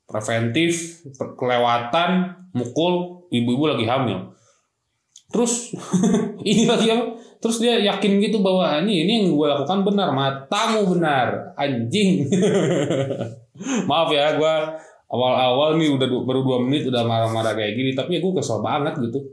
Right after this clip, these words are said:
Kesel banget, asli. Untungnya platform podcast ini memfa-, memfasilitasi gue untuk marah-marah ya. Gitu sih,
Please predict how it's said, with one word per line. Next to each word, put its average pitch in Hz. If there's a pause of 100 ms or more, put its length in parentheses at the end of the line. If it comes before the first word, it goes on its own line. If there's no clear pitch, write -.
(220)
Kesel 117
banget, 139
asli. 147 (600)
Untungnya 247 (380)
platform 233
podcast 233
ini 277 (240)
memfa-, 190
memfasilitasi 190
gue 185
untuk 180
marah-marah 156
ya. 160 (720)
Gitu 113
sih, 127